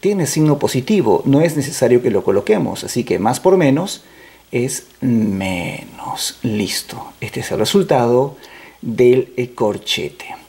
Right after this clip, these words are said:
Afuera tenemos el siete a la menos siete, y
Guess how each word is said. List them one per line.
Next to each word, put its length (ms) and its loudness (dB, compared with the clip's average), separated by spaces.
Afuera 420 4
tenemos 440 0
el 120 -6
siete 520 0
a 60 -4
la 160 -8
menos 300 -10
siete, 440 0
y 280 -6